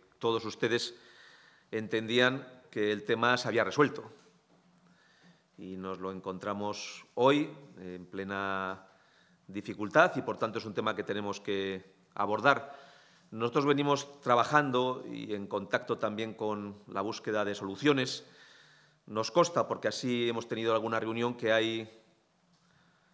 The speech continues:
iniciativas y grupos de inversión interesados en adquirir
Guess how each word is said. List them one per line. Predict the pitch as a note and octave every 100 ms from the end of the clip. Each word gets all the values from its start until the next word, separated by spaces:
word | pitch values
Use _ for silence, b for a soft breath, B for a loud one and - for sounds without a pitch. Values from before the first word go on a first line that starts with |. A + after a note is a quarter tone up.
| b b _ _ _ _
iniciativas | - A#2 A2+ A#2 G#2+ D3+ D3 D3 C3
y |
grupos | A2+ C3+ C3 B2+
de | B2+
inversión | A#2 A2+ - C3
interesados | C3+ B2+ A2 - A#2+ B2+ - - -
en | A2 G#2+
adquirir | G#2 - A2 A#2+ B2